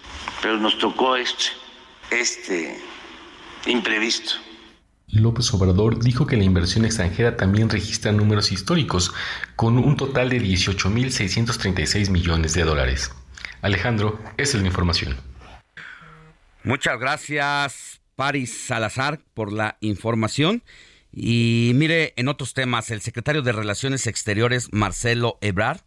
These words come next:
Speaker 3: respondió a las declaraciones de la jefa de gobierno de la Ciudad de México,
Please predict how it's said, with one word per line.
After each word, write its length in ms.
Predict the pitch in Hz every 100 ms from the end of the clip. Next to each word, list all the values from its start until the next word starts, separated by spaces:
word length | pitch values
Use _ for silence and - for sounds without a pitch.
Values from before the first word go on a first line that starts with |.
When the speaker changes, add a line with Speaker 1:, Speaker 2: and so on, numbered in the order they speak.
| _ _ _ - 95
Speaker 3:
respondió 800 | 92 101 - - 95 90 135 175
a 60 |
las 180 | 110 98
declaraciones 800 | 92 95 90 - 120 127 120 - - - -
de 220 | - 104 113
la 140 | 101
jefa 240 | 110 107
de 100 | 92
gobierno 480 | 85 85 104 104 104
de 160 | 85 85
la 140 | 87
Ciudad 240 | - 90 98
de 100 | 90
México, 560 | 95 - 101 139 160